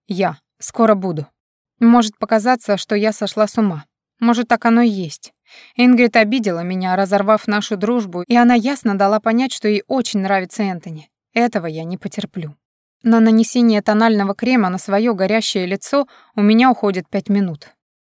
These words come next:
Более или менее оставшись удовлетворенной результатом, я возвращаю тюбик в комнату Хелен. У меня нет времени на выбор одежды, поэтому я надеваю джинсы, которые сегодня были на мне днем, натягиваю мятую клетчатую рубашку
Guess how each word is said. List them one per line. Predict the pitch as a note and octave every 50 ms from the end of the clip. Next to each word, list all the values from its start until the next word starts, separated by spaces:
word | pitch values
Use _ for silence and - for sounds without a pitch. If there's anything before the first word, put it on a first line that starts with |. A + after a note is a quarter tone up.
| _ _ _ _
Более | B3 A#3 C#4+ D4+ C#4 C4 A#3+
или | A#3 A3 A3+
менее | A3 A3+ B3+ C#4 C4 A3+ G3+ G3
оставшись | G3 - - - A#3 A#3+ - - A3 F#3+ -
удовлетворенной | A3+ G3 G3+ G3 G3+ G3+ G3 G3+ G#3 A3 A#3+ B3 A#3 G#3+ G3+ G3
результатом, | G3 G3 F#3 G3 F#3+ _ - G3 - - A3 G3
я | F#3 F#3 G3+ G#3+
возвращаю | G#3 G#3+ G3 F#3 G3 G#3 G3+ - - B3 A#3 A3
тюбик | _ - C4 B3 G3+ F#3 _ -
в | -
комнату | _ - G3 G3 F#3+ F#3+ - A3
Хелен. | G3+ - - G3+ F3 D#3+ D#3+ D#3 D#3 _ _ _ _ _ _ _ _ _ _
У | A3+
меня | A3+ A#3+ A#3+ A#3+ A#3+
нет | A#3 B3 C#4 B3+ -
времени | G3 G3+ A#3 A#3+ A3 G3 F#3+ F#3
на | F#3 F#3+ F#3+ F#3 F#3+
выбор | F#3 G3 A3 G3+ G3 F#3+
одежды, | F#3+ G3 F#3+ A#3 C#4 C4 A3 F#3+
поэтому | F3+ - A3 B3+ C4 - G#3 F#3+
я | F#3+ F#3 A3+ A3
надеваю | G#3 G3 F#3 G3+ A3 A3+ G#3+ F#3+ E3+
джинсы, | D#3+ F#3 A3 C4 C4 A#3 - - G3 _ - - - - _
которые | _ - G#3+ F#3+ A3+ G#3+ A3
сегодня | G#3 - - G#3 G#3+ G#3+ G3 G3+ G3+
были | G3 G#3+ G3+ G3
на | G3 G3
мне | G3 G3 G3 G3
днем, | F3 E3+ G3 G#3 G3+ F#3 F3+
натягиваю | G3 G#3 G#3+ A3+ - D4+ B3 A3+ G3+ F#3 F#3+ F#3 F#3
мятую | F#3+ G#3+ B3 B3+ A#3+ - F#3+ F3
клетчатую | - - A3 A3 - - G#3 - - F#3
рубашку | F3+ F3+ F#3 A3+ C4+ C4 - - G3+ E3+